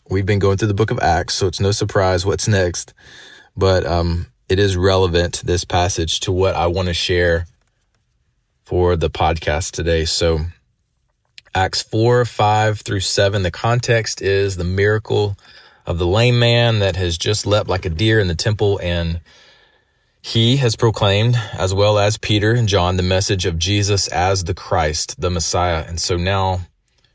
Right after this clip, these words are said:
they're really annoying, especially the Sadducees, proclaiming the resurrection of Christ from the dead. And so Peter and John have been arrested,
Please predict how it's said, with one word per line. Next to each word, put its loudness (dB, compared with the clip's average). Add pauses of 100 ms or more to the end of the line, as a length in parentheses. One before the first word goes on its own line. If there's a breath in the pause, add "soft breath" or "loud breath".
(140)
they're -2
really 2
annoying, 0 (220 loud breath)
especially -4
the -2
Sadducees, -4 (380 soft breath)
proclaiming 0
the 0
resurrection 0
of -4
Christ -2
from -2
the 0
dead. 0
And -4
so -4
Peter -2
and 0
John 0
have -2
been -2
arrested, -2